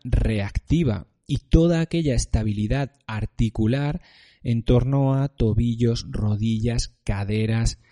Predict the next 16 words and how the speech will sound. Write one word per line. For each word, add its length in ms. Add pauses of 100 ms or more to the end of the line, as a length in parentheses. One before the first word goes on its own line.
(340)
y, 440
y, 160
bueno, 320
toda 320
la 160
cadena 540
de 160
la 120
pierna. 460 (160)
Entonces, 540 (260)
es 320
muy, 380
muy 240
interesante 840 (300)
porque, 500
eh, 380